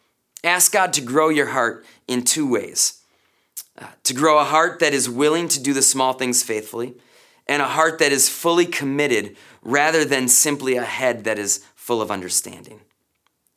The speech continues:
Uh, let's be asking God to do these things in our lives today. Lord, I thank you so much, uh, that you grace us with mercy. And God, we need your mercy right now.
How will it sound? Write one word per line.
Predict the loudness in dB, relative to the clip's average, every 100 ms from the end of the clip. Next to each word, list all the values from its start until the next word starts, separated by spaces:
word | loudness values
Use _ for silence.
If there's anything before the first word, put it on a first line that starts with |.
| _ _
Uh, | -14
let's | -8 -4 -4
be | 0 0
asking | 0 0 -2
God | -4 -4 -6
to | -8
do | -8 -6
these | -2 -4
things | -4 -8
in | -8
our | -8
lives | -8 -10 -12
today. | -14 -14
Lord, | -2 0 0 -4 -18 -14 -6
I | -2
thank | -2 -2
you | 2
so | 4 4
much, | 2 -2 -4 -8 -10 -20 _ -14
uh, | -14 -14 -20 -20 _ _ _ _ _
that | -8
you | -4 -4
grace | -2 0 2 2 2
us | 2 2
with | 0 -2
mercy. | -4 -4 -6 -8 -16 _ _ _ _ _
And | -6 0
God, | 0 0 -4 -16 _ _ _ _
we | -2 0
need | 2
your | 2
mercy | 2 2 0 -2
right | -2 -4
now. | -10 -18